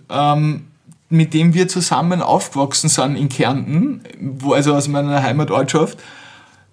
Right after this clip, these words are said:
den wir seit Ewigkeiten nicht mehr gesehen haben. Ich glaub, der ist, wie wir zwölf waren, ist der weggezogen und irgendwann mit siebzehn war das, wo ich nachher zum Alex rausgefahren bin. Es war quasi so eine spontane Reunion, mit dem haben wir damals immer Halo gezockt, dass wir ein bisschen einen Connect zu der Halo-Geschichte von vorher haben.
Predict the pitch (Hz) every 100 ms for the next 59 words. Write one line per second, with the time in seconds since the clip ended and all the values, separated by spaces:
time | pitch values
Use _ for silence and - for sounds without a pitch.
0 | _ 180 185 185 190 196 190 190 180 -
1 | 170 196 196 196 170 160 170 175 170 -
2 | 180 170 156 147 143 156 160 165 160 156
3 | 160 - 131 123 165 160 170 170 160 151
4 | 151 165 160 - 123 156 156 151 160 143
5 | 151 151 - 196 - - 156 127 135 143
6 | 143 143 143 - 160 127 139 160 127 101
7 | - - 139 143 170 175 - - - -
8 | 160 151 160 160 156 139 - 160 160 120
9 | 165 165 165 151 190 190 131 160 170 156
10 | - 104 156 147 151 160 160 156 156 135
11 | 156 151 151 156 185 139 135 123 - 139
12 | 147 143 139 147 143 147 131 - - 139
13 | 135 160 147 135 139 139 135 139 - -
14 | 147